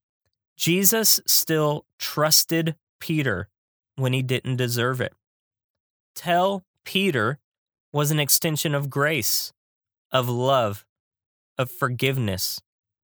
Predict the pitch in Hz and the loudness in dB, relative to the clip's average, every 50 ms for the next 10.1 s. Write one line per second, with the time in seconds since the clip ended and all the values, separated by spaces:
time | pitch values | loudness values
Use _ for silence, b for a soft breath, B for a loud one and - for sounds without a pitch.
0 | _ _ _ _ _ _ _ _ _ _ _ - - 208 214 214 214 175 131 - | _ _ _ _ _ _ _ _ _ _ _ -6 -2 0 2 2 2 2 2 2
1 | - 185 185 180 170 160 151 143 135 131 117 120 123 139 147 139 147 139 - - | 2 2 2 0 0 0 0 2 2 2 2 2 4 2 4 2 0 -2 -4 -6
2 | _ _ _ - 127 117 107 107 107 110 107 104 101 98 101 92 98 - - _ | _ _ _ -2 -2 0 0 0 2 2 2 2 0 0 -2 -4 -4 -6 -10 _
3 | _ _ _ _ _ _ _ _ _ _ _ _ _ _ _ _ _ _ _ _ | _ _ _ _ _ _ _ _ _ _ _ _ _ _ _ _ _ _ _ _
4 | _ _ _ _ _ _ _ - 151 151 156 151 131 - 143 156 180 165 - 92 | _ _ _ _ _ _ _ 0 0 0 0 -2 0 2 2 2 4 4 2 2
5 | 78 - - - - - - _ _ _ _ _ _ _ _ _ _ _ _ _ | 2 0 -2 -2 -2 -4 -10 _ _ _ _ _ _ _ _ _ _ _ _ _
6 | _ _ _ _ _ _ _ _ _ _ _ _ _ _ - 156 175 196 175 - | _ _ _ _ _ _ _ _ _ _ _ _ _ _ -2 0 0 0 0 0
7 | 165 180 180 185 165 175 175 - - 139 - - - 139 131 127 127 131 - - | 2 2 2 2 0 -2 -2 -2 -4 -6 -4 -2 0 2 2 4 2 2 0 -2
8 | 123 120 107 - - 120 113 110 107 101 104 98 90 92 - - - - - - | -2 -2 -2 -2 0 0 2 2 0 0 0 0 0 0 0 -2 -2 -4 -6 -10
9 | _ _ _ _ _ - 131 117 104 104 104 101 98 95 95 95 90 90 104 - | _ _ _ _ _ -4 -2 0 2 0 0 0 0 0 0 -2 -2 -4 -4 -4
10 | - - | -6 -8